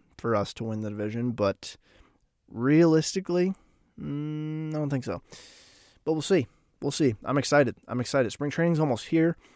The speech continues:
Pitchers and catchers are reporting. There's videos from beat writers. There's videos coming out of, like, Florida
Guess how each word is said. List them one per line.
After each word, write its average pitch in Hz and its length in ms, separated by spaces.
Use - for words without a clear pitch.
Pitchers 147 260
and 127 120
catchers 147 360
are 131 60
reporting. 170 640
There's 120 240
videos 180 540
from 127 180
beat 151 280
writers. 143 440
There's 127 200
videos 165 540
coming 143 240
out 131 160
of, 117 80
like, 104 260
Florida 151 640